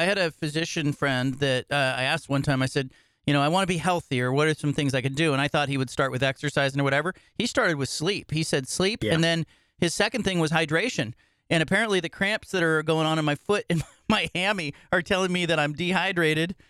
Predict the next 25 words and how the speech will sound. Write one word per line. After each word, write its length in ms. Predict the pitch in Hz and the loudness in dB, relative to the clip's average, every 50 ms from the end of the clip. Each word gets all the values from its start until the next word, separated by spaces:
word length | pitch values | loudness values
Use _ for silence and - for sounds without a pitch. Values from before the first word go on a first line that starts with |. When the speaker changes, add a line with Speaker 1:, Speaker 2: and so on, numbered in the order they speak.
| _ _ _ _ _ _ - | _ _ _ _ _ _ 0
Speaker 1:
and, 320 | 160 151 151 147 147 151 | 2 2 4 4 2 4
uh, 260 | 147 147 143 143 147 - | 4 4 4 2 2 2
need, 360 | - 160 165 180 180 156 151 | 0 0 0 0 -2 0 -2
uh, 140 | 175 160 - - | -2 -2 0 -2
I 80 | 170 | -2
need 160 | 170 185 208 | 0 0 0
more, 360 | 180 196 196 196 185 185 175 - - | 0 0 2 2 2 0 -2 -4 -4
I 100 | 170 175 | -2 0
need 140 | 190 214 247 | 0 0 0
more 200 | 233 233 233 214 | 2 2 2 0
fluids, 600 | - - - 233 233 240 247 269 269 208 - - - - | -2 -2 0 2 2 2 2 0 -2 -6 -12 -12 -6 -4
and 280 | - 185 180 175 175 - | -2 0 0 -2 -2 -2
I, 160 | 175 185 202 - | -2 -2 0 0
I 280 | 196 226 262 311 349 381 | 0 2 4 4 4 2
also 240 | 392 330 - 311 | 0 -2 -2 0
need 220 | 269 220 208 202 170 | 0 0 0 0 2
more 180 | 175 170 151 | 2 0 0
sleep. 320 | - - - 175 151 131 - | 0 -2 -4 -4 -4 -2 -2
I 120 | - 202 247 | -2 -2 -2
should 160 | - - 240 | 0 0 0
make 180 | 233 226 - | 0 0 0
that 160 | - 226 196 185 | 0 -2 0 0
my 100 | 196 185 | -2 -4
second 400 | - - - 233 254 - 262 190 | -4 -4 -4 -4 -4 -4 -6 -2
resolution. 540 | 147 170 160 143 151 151 156 151 - - 135 | 0 0 0 0 0 -2 -2 -2 -2 -4 -6